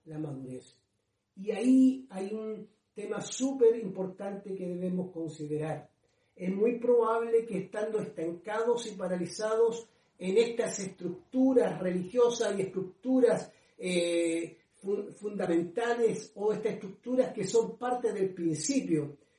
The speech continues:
queramos volver a experimentar las mismas cosas que antes, y eso lo único que trae es inmadurez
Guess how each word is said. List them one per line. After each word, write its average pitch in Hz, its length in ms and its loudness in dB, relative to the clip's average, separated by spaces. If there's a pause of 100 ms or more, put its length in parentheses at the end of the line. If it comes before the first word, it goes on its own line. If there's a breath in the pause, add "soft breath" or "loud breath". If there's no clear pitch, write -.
(100)
queramos 220 600 -2
volver 170 360 0
a 262 40 2
experimentar 220 1080 0
las 175 260 -2
mismas 311 480 6
cosas 220 360 -4
que 180 120 -8
antes, 190 560 -4 (220 soft breath)
y 208 180 -2
eso 262 280 6
lo 214 100 8
único 320 380 4
que 233 120 0
trae 247 640 0
es 190 300 -8
inmadurez 165 680 -4